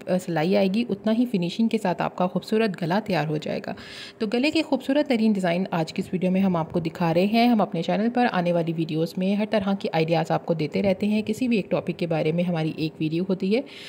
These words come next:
जिसमें हम आपको डिफरेंट तरीके के आइडियाज़ दे रहे होते हैं, ताकि आप नए नए चीज़ें देखें और अपने ड्रेसेस को, अपने खूबसूरत तरीन ड्रेसेस को और भी ज़्यादा खूबसूरत बना सकें। फ़ैशन के मुतालिक आपको तमाम तर इन्फॉर्मेशन अगर लेना चाह रहे हैं और अगर नए आए हैं तो इस चैनल को ज़रूर सब्सक्राइब कर लीजिए, ताकि आपको आने वाली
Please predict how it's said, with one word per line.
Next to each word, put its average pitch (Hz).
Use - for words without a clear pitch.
जिसमें 233
हम 208
आपको 170
डिफरेंट 247
तरीके 170
के 214
आइडियाज़ 160
दे 156
रहे 175
होते 208
हैं, 220
ताकि 170
आप 160
नए 185
नए 233
चीज़ें 160
देखें 247
और 220
अपने 180
ड्रेसेस 175
को, 226
अपने 175
खूबसूरत 226
तरीन 160
ड्रेसेस 160
को 185
और 180
भी 226
ज़्यादा 170
खूबसूरत -
बना 160
सकें। -
फ़ैशन 226
के 311
मुतालिक 254
आपको 202
तमाम 175
तर 175
इन्फॉर्मेशन 170
अगर 170
लेना 165
चाह 170
रहे 160
हैं 214
और 185
अगर 165
नए 190
आए 165
हैं 170
तो 175
इस 170
चैनल 160
को 165
ज़रूर 156
सब्सक्राइब 180
कर 190
लीजिए, 196
ताकि 190
आपको 160
आने 170
वाली 160